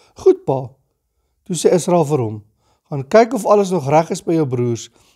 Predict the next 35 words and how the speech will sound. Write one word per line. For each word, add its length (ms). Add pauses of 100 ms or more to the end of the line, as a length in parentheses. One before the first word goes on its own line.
(120)
en 120
met 80
die 120
kleinvee 640
en 160
kom 160
vertel 520
my 420 (140)
alles." 540 (1300)
Israel 500 (200)
het 180
hom 100
van 120
die 140
laagte 640 (220)
by 120
Hebron 460
afgestuur 640
na 120
Sichem 500
toe. 140 (880)
Hy 100
het 60
daar 200
in 60
die 80
veld 320
rondgesoek 680 (380)
en 100
toe 120
kom 240
hy 140
by 180
'n 120
man 380